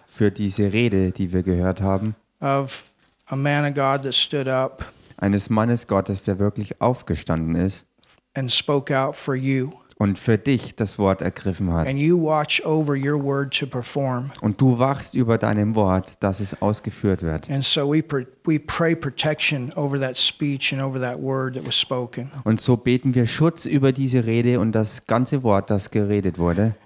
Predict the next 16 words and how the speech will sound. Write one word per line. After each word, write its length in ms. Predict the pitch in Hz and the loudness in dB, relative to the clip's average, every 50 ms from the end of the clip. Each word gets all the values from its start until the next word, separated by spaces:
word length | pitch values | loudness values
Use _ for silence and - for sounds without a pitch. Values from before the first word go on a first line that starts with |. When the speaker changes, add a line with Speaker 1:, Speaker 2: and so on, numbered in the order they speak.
| _ - | _ -4
Speaker 2:
And 140 | 139 151 | -2 0
now, 200 | 151 156 175 190 | 2 2 2 2
Father, 540 | - - 170 156 147 147 147 147 156 185 202 - - - - - | 0 0 0 0 2 2 0 0 -2 -4 -6 -10 -18 -20 -10 -4
Speaker 1:
Und 120 | - 95 | 0 2
jetzt, 260 | 95 101 107 - - - | 2 2 0 -2 -4 -4
Vater, 440 | - 104 90 90 87 95 98 101 101 - | -2 0 0 2 2 0 0 0 -2 -2
Speaker 2:
I've 140 | 143 143 139 | -4 -4 -4
prepared 760 | - - 147 139 - - 165 156 151 151 156 165 175 175 - - _ _ _ _ _ _ - 240 - - _ - - _ _ _ _ _ _ | -4 -6 -8 -8 -6 -4 -4 -2 0 0 0 -2 -2 -6 -10 -18 _ _ _ _ _ _ -18 -18 -18 -18 _ -20 -20 _ _ _ _ _ _
my 260 | 151 131 131 127 123 | -8 -6 -4 -4 -4
heart 600 | 120 - 151 131 131 139 165 240 - - - - - - - - - - _ | -4 -2 0 0 2 2 0 0 -2 -4 -6 -6 -8 -12 -20 -20 -20 -6 _
Speaker 1:
wo 100 | - 104 | 2 4
ich 140 | 110 110 - | 4 4 2
mein 180 | 123 113 110 101 | 2 0 2 2
Herz 500 | 107 117 120 127 - - - - - - - - - | 2 2 2 0 0 -4 -10 -12 -14 -14 -16 -18 -8
vorbereitet 720 | - 110 110 107 - 120 113 117 117 117 117 117 - - | -2 0 0 2 2 0 2 2 2 0 0 -2 0 0
habe 380 | 123 117 117 117 123 131 131 | 0 2 2 2 2 0 0